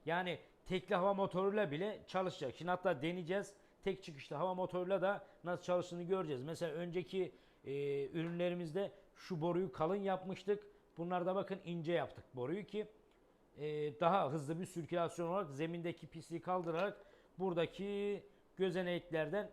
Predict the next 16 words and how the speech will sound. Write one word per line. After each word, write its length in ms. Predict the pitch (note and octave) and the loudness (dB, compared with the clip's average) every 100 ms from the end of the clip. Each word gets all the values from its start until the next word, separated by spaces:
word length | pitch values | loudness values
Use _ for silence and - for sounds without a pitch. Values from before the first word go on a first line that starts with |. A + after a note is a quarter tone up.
| - | -10
içine 340 | E3 - F#3 | -10 -6 -6
çeksin. 340 | F#3+ C3+ - G2 | -4 -8 -8 -14
Şu 180 | - E3 | -4 -4
an 100 | E3+ | -4
mesela 240 | E3 F3 | -6 -8
siteye 260 | - F3+ E3+ | -6 -6 -2
koyduk. 280 | F#3 F3 - - - - | -4 -4 -8 -18 -20 -20
Sadece 600 | - F#3+ F#3+ D#3 D3 F#3+ | -2 2 2 2 0 -2
içinde, 540 | D#3+ - D#3 E3 G#3 G#3 - - _ | -4 -8 -4 0 -2 -4 -16 -20 _
e, 420 | C#3 C#3+ C#3+ C#3 C3+ B2+ | -2 2 2 0 -2 2
biyolojik 400 | E3+ F#3+ F#3+ F#3+ | 4 4 0 -4
sünger 360 | F#3 F#3+ G3+ | -6 0 4
var. 200 | F#3+ G3 - - - - | 6 4 0 -14 -20 0
Artı 320 | D3 E3+ D#3+ | 2 2 -2
seramik 440 | - D3 E3+ G3 | 0 2 2 0
konulabilir 560 | G3 G3+ G3+ G3 G3+ G#3 | -4 -4 -4 -2 -2 -2